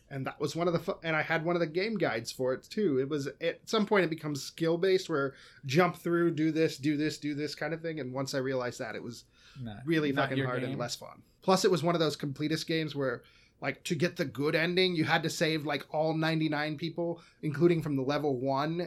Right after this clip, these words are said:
Speaker 1: And so you needed skills and abilities from, like, the experience of playing the game to figure it out early on, like, how to do shit. If that makes, like, you would have to play through the game, become experienced, recognize, "Oh, this type of situation, you could have done this,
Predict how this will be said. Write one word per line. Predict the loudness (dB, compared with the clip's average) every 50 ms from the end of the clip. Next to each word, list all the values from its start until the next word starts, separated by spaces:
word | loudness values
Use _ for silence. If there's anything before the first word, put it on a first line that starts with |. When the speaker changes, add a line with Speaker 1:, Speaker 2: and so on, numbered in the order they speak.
| -4
Speaker 1:
And | -4 -4 -4 -2
so | 0 0 0 0
you | 0 -2 -2 -2
needed | -2 -2 -2 -4
skills | -4 -6 -8 -6 -4 -4 -4 -4 -4 -4
and | -4 -4
abilities | -2 -2 -2 -2 -2 -2 -4 -4
from, | -6 -6 -6 -6 -4 -4
like, | -4 -4 -6 -8 -12 _ _ _ _ _ _ _ _ -4
the | -2 -2
experience | -2 0 4 6 6 6 4 2 0
of | -2 -4
playing | -2 -2 0 0 0 0
the | 0
game | -2 -2 -2 -2
to | -4 -6
figure | -2 -2 0 0 2 2
it | 2
out | 2 2 0 -2 -4 -14 -14 -8
early | -4 -2 -2 0 0 -2 -2
on, | -2 -2 -4 -6
like, | -8 -10
how | -10 -8 -8
to | -8 -8
do | -10 -10 -10
shit. | -10 -10 -12 -12 -16 _ _ _ _ _ _ _ _
If | -6 -4
that | -4 -2 -2
makes, | -4 -6 -6 -8 -6 -2 0
like, | 0 0
you | 2 2
would | 2 4
have | 4 2 0
to | -2 -4
play | 2 6 6 6
through | 6 4 -2 -4
the | -2
game, | 2 4 4 4 4 2
become | 0 -2 -2 2 4 4
experienced, | 4 4 2 0 4 4 4 4 4 0 -2 -6 -16 -20 -20 _ -4
recognize, | 2 6 6 6 6 6 4 4 6 4 4 2 0 -2 -4
"Oh, | 0 0 2
this | 2 2 2 2
type | 0 -2 -2 -2
of | -2 -4
situation, | -4 -4 -2 -2 -2 -2 -2 -4 -8 -8
you | -10
could | -8 -4 -2 -2
have | -2 -2
done | -4 -4 -4 -2
this, | -2 -2 -4 -4 -8